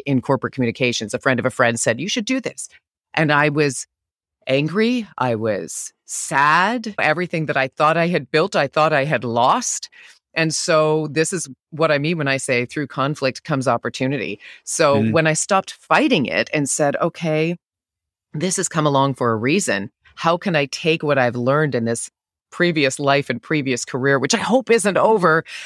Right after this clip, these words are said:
Speaker 1: and apply it to what I'm doing now?" I, I figured that out. I figured out how to do it. I thought, if they don't like it,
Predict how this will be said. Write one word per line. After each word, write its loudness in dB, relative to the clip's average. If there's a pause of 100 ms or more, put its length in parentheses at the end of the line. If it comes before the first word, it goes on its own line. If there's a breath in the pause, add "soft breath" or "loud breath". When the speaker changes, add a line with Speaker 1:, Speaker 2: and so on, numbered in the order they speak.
(120)
Speaker 1:
and 0
apply 0
it -4
to -6
what -2
I'm -2
doing -4
now?" -2 (1300)
I, 2
I 2
figured 0
that 2
out. -4
I 0
figured -2
out 0
how -2
to -4
do -4
it. 0
I 2
thought, 0
if -8
they 0
don't 0
like 0
it, 0